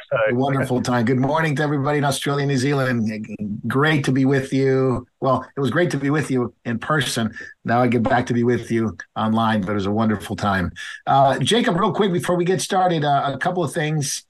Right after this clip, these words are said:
Speaker 2: Actually, let's go. Um, Jay, can you talk about the podcast real quick? And then we'll go to Jacob in a moment.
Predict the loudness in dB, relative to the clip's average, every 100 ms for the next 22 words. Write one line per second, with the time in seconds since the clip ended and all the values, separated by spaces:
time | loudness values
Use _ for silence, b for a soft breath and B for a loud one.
0 | B 0 2 2 2 0 0 0 2 2
1 | 2 -2 -6 _ _ _ _ -4 0 0
2 | 0 -2 0 2 0 -2 -4 -2 -2 0
3 | -4 -2 -4 -2 -2 -4 -6 -4 -4 -2
4 | 0 0 0 0 0 0 0 0 0 0
5 | 0 -2